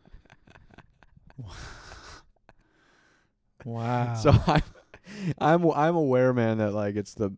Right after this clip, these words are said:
Speaker 1: uh, the, I'm the one that's doing it. The next piece of the, and we talked about this a f-,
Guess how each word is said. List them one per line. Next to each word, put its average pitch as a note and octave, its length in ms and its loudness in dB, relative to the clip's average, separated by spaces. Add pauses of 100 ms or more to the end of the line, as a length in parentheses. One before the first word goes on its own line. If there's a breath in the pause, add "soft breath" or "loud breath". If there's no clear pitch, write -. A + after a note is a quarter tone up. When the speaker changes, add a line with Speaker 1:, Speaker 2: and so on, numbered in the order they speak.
(160)
Speaker 1:
uh, F#2+ 280 -2 (260)
the, G2 240 -4 (420)
I'm A#2 220 -2
the A2 80 -2
one G2+ 180 -2
that's F2+ 180 -10
doing G#2 340 -2
it. D2+ 160 -12 (2000 soft breath)
The A2+ 80 -2
next A2 300 -2
piece A2 280 -2
of F#2 200 -6
the, F2+ 300 -4 (120)
and C3 100 0
we D#3 80 4
talked C#3+ 260 2
about G#2 220 0
this - 360 -8
a - 40 -12
f-, - 200 -14